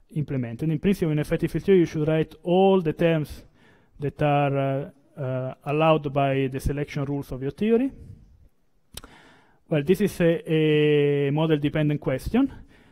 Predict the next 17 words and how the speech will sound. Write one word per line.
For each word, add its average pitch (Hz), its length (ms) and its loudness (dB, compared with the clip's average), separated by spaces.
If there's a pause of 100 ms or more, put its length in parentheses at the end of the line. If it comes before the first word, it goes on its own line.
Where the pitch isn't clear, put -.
(100)
There 160 160 2
are 185 100 4
models 196 420 6
where, 180 460 8
uh, 156 200 4
these 190 560 0
are 156 160 0
zero 196 380 2
because 175 640 0
of 143 280 -4 (200)
gauge 175 260 4
interaction 175 640 -2
forbids 160 540 -2
you 170 100 -2
to 151 120 -4
write, 143 520 -4 (680)
uh, 127 600 -2